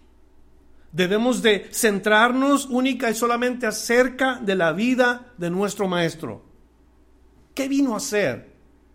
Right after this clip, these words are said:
¿Qué nos ofrece? ¿Qué quiere hacer en nos-, en nuestra vida?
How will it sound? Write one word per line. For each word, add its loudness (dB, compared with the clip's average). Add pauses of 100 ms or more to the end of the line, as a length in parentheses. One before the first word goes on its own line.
¿Qué 0
nos 2
ofrece? 0 (760)
¿Qué 0
quiere 2
hacer 2
en 2
nos-, -4
en -4
nuestra -6
vida? -4